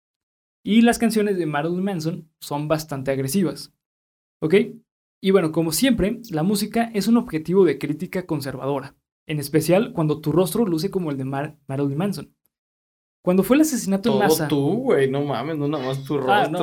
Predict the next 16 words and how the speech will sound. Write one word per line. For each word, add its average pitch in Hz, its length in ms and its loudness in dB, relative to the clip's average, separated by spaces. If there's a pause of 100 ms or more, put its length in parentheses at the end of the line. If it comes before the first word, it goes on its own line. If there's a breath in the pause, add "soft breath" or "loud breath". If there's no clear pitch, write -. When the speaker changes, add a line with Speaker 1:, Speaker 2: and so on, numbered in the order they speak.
Speaker 1:
no, 139 60 -4 (100)
bueno, 160 180 -6
sí, 156 220 -14
claro. 143 320 -10 (720)
Speaker 2:
Eso 131 240 -4
que 135 80 -4
escucharon 131 480 -4
de 123 60 -6
nuevo 117 340 -6
es 117 100 -6
mi 117 140 -10
perra 117 240 -8
interrumpiendo. 117 580 -10 (100)
Speaker 1:
Así 131 180 -12
es. - 320 -16 (120)
Eh, 143 400 0